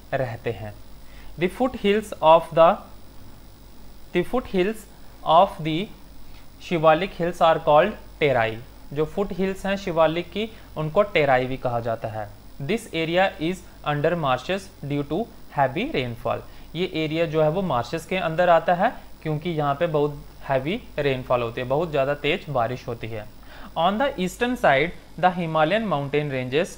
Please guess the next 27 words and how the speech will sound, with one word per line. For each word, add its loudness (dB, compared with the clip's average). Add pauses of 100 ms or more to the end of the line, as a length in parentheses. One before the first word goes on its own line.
(140)
turn 4 (360)
towards 2
the 6 (140)
south 2 (280)
and 0 (440)
form 4 (120)
a -2 (120)
series 0
of 8 (380)
low 0
hills। -8 (680)
Some 6
of -6
them 2
are 6 (300)
गारो, 4 (320)
खसी, -4 (400)
जैंतिया, 2 (220)
नागा, 4 (140)
मीजो -2 (180)
and 2 (200)
पटकेई -2
hills। -10 (960)
They 4
have 6 (180)
fast 6
running 0